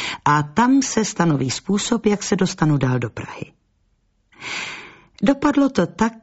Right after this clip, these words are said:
že jsem již v pozdním odpoledni jela v americkém vojenském džípu z Plzně do Prahy.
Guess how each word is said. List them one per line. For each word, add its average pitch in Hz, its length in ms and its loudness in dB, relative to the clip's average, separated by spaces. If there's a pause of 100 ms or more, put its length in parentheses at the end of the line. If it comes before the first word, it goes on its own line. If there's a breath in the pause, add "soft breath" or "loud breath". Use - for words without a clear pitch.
že 214 160 0
jsem 196 280 2
již 175 240 0
v - 120 -18
pozdním 240 640 2
odpoledni 170 640 0
jela 143 160 2
v 143 120 -8
americkém 147 640 0
vojenském 123 680 -2
džípu 185 480 0
z - 180 -6
Plzně 135 480 2
do 127 140 -4
Prahy. - 500 -8